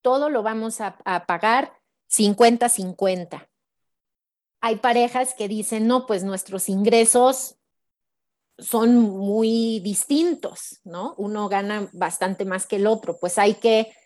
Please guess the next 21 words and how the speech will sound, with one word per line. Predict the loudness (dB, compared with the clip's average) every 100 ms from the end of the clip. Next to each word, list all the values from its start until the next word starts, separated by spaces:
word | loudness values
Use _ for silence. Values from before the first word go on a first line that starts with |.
| _
hay | -6 -2
que | 0
más | 0 -2
bien | -4 -2 -2
buscar | -4 -10 -4 -2 -2 -6 _ _ _
que | -6
la | -4
aportación | -6 -8 -8 -6 -4
sea | 0 -2 0
proporcional, | -2 -2 -6 -10 -8 -6 -2 2 0 -2 _ -12
¿no? | -6 -4 -6 _
Proporcional | -6 -6 -4 -6 -4 -2 0
el | 0
ingreso | -2 -2 -2 0 -2 -2
a | -4
lo | -4
que | -6
se | -8 -2
va | 0 0
a | 0 0
aportar". | 0 -2 -2 0 0